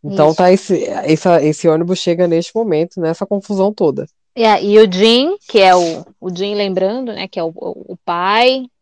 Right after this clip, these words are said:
Speaker 2: que veio na motorhome com a mãe e as duas crianças, tá lá procurando a esposa.
Speaker 1: É, ele tá dentro da casa procurando a Tabitha, que ele nem imagina, porque como caiu um pedaço, né, da casa,
Speaker 2: Sim.
Speaker 1: ele acha que ela tá embaixo dos escombros, mas a gente sabe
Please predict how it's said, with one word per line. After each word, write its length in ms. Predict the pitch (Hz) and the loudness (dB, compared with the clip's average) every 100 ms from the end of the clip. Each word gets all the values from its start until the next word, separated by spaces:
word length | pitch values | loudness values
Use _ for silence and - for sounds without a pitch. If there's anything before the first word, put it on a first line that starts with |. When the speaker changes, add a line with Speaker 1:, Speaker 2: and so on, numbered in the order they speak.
| _ | _
Speaker 2:
que 80 | 175 | -10
veio 240 | 175 180 | -6 -6
na 340 | 175 170 160 180 _ | -6 -10 -12 -18 _
motorhome 800 | 185 180 180 185 175 185 196 220 | -8 -6 -2 -2 0 2 2 2
com 100 | 214 | -2
a 60 | 170 | -8
mãe 540 | 175 180 190 214 214 180 | -8 -6 -4 -4 -4 -4
e 60 | |
as 140 | 170 175 | -6 -8
duas 200 | 170 - | -10 -8
crianças, 400 | 185 196 254 _ | -6 -6 -8 _
tá 120 | 208 185 | 0 2
lá 140 | 208 | 2
procurando 440 | 262 - 233 233 | 0 0 0 0
a 60 | 247 | -2
esposa. 460 | 277 - - - - _ _ | -4 -6 -10 -10 -20 _ _
Speaker 1:
É, 200 | 151 147 | 0 2
ele 200 | 131 139 | 2 0
tá 160 | 143 156 | 0 0
dentro 300 | 151 151 165 | 0 -2 -2
da 140 | 160 | 0
casa 420 | 160 156 147 151 170 | -2 0 0 -2 -4
procurando 440 | 165 - 165 156 | -8 -2 0 0
a 60 | 160 | 0
Tabitha, 360 | 151 147 165 | 0 0 -2
que 120 | 170 | -4
ele 120 | 180 175 | -2 0
nem 200 | 170 190 | -2 -2
imagina, 500 | 220 226 190 170 151 | -2 -4 -2 -2 -4
porque 320 | 160 - 160 | -8 -10 -6
como 480 | 196 190 196 165 151 | -2 0 0 -2 -6
caiu 320 | - 147 147 156 | -2 0 0 -2
um 120 | 147 | -4
pedaço, 600 | - 139 143 180 - 156 | -4 0 0 0 -2 -6
né, 220 | 147 185 - _ - | -4 -6 -10 _ -8
da 160 | 135 | -6
casa, 360 | 135 185 196 180 | -4 -2 -2 -2
Speaker 2:
Sim. 60 | 156 | -4
Speaker 1:
ele 200 | 156 151 | 0 0
acha 280 | 156 - | 0 -4
que 120 | 170 170 | -6 -2
ela 180 | 160 170 | 0 0
tá 540 | 170 165 170 175 175 | 0 -2 -2 -2 -4
embaixo 360 | 170 175 175 175 | -2 0 0 -2
dos 180 | 180 185 | -8 -8
escombros, 520 | 233 - 160 117 131 | -8 0 0 0 -4
mas 160 | 135 139 | -2 0
a 100 | 147 | 0
gente 300 | 151 160 - | 0 -2 -4
sabe 460 | - 151 147 170 | 0 2 2 0